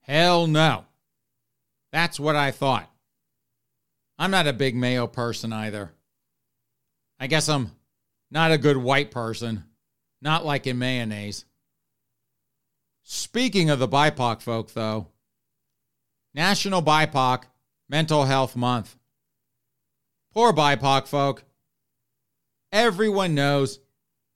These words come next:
that any mental health issues with bipoc, that's Whitey's fault.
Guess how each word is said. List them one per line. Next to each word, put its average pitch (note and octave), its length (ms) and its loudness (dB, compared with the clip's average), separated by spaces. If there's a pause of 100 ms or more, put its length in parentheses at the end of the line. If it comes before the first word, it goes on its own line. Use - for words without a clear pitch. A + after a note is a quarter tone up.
that C#3 180 -2
any G3+ 240 0
mental F3 380 2
health C#3+ 320 0
issues B2 500 -2 (160)
with B2 240 -10
bipoc, C3 600 0 (1160)
that's F#3+ 320 -2
Whitey's D3 560 2
fault. B2 440 -2